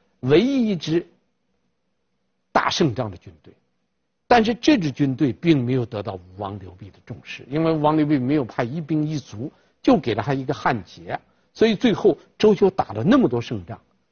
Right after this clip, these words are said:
但是整个大局败了，所以最后周丘不得不退兵。退兵在回兵的途中疾病发作死了。我们讲了上面的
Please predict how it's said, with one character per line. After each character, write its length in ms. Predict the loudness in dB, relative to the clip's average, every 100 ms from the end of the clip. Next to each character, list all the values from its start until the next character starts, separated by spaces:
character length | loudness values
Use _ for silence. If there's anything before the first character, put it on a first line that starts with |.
| _ -2
但 200 | -2 -2
是 260 | -8 -12 -4
整 320 | 0 0 0
个 240 | -4 -2 -2 -2
大 220 | -4 -4
局 320 | -18 -16 -14 -2
败 140 | -2 -2
了， 160 | -6 _ _ _ _ _ _ _
所 80 | -2
以 60 |
最 160 | 2 2
后 160 | 2 -2
周 220 | 0 -2
丘 160 | -2 -8
不 240 | -2 -2
得 120 | -2
不 100 | -8
退 180 | -8 -8
兵。 200 | -8 -10 -16 _ _ _ _ -2
退 160 | 0
兵 260 | 2 2 2
在 260 | 2 0 0
回 300 | 2 2 4
兵 220 | 2 2
的 60 |
途 220 | -2 -6 0
中 240 | 2 0 -4 _ _ _ _ _ _ _ _
疾 180 | -6 -2
病 220 | 2 2
发 220 | 0 -4 -4
作 200 | -6 -8 _ _
死 200 | -18 -14
了。 180 | -12 -14 _ _ _ _ _ _ _ _ _ _ _ _ _
我 140 | 2 4
们 160 | 4
讲 240 | 2 0 0
了 80 | -4
上 220 | -2 -2
面 220 | -4 -8
的 200 | -12